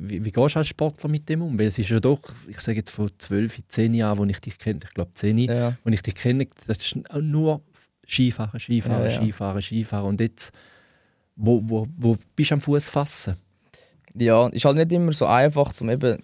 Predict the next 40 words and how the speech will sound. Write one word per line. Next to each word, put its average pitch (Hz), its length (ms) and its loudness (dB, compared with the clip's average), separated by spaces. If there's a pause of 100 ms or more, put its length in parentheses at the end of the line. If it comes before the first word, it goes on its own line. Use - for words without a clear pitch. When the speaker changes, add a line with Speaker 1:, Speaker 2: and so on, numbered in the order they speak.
Speaker 2:
grad 127 160 0 (160)
der - 80 2
Übergang 123 540 2
von 117 180 -2
der 110 100 0
Karriere 113 600 0
eigentlich 110 160 -2
so 107 220 -4 (360)
ins - 120 -18
Berufsleben 120 580 2
ist 113 100 -2
nicht 127 300 -2 (160)
wirklich - 360 -2
einfach, 117 380 2
weil 127 120 2
es - 100 -2
halt 120 140 4
wirklich 127 220 -6
eine 113 140 -8
komplette 127 540 -2
Umstellung. 143 540 0
Speaker 1:
Mhm. 107 280 -4 (1120)
Speaker 2:
Aber 110 180 0
ich - 100 4
denke 131 360 2
eben, 131 220 4 (520)
wenn 123 180 2
du - 60 -4
so 135 60 -2
ein - 60 -6
bisschen 127 180 2
in 117 60 0
dem 127 240 4
nachgehst, 123 680 4
wo 110 240 -2
dir 110 200 -2
Spass - 480 0
macht, 139 320 2
wo 117 80 -4
du - 120 -14